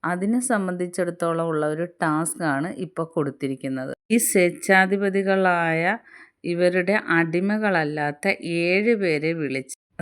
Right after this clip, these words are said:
തങ്ങളുടെ അടിമകളാകാൻ എന്ത് യോഗ്യതയാണ് ഇവർക്കുള്ളതെന്നും ഇവരെ അടിമകളാക്കാൻ പറ്റാത്തതിൽ ഖേദമുണ്ടെന്നുള്ള വ്യക്തമായ കാരണവും പറയാൻ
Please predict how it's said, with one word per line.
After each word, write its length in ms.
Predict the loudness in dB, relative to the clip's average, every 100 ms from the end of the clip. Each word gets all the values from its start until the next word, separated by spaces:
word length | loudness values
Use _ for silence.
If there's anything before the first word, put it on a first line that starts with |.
| 2
തങ്ങളുടെ 540 | 4 4 2 2 2 4
അടിമകളാകാൻ 1000 | 4 4 2 0 -2 0 0 0 0 -2 -2 -2
എന്ത് 480 | 0 2 2 4 4
യോഗ്യതയാണ് 1000 | 4 2 2 0 0 0 2 0 0 -2 -4 -6
ഇവർക്കുള്ളതെന്നും 1160 | -6 -6 -6 -2 0 0 0 0 0 0 -2 -4 -10 _ _
ഇവരെ 340 | 2 4 6 6
അടിമകളാക്കാൻ 920 | 4 2 2 0 2 2 2 0 -2 0
പറ്റാത്തതിൽ 680 | -2 0 -4 -4 -4 -4 -4 -10
ഖേദമുണ്ടെന്നുള്ള 1040 | -4 0 0 0 0 0 0 -2 -2 -2 -2
വ്യക്തമായ 680 | -2 -4 -4 -2 0 0 -2
കാരണവും 680 | -2 0 2 0 0 -2 -2
പറയാൻ 400 | 0 0 0 -2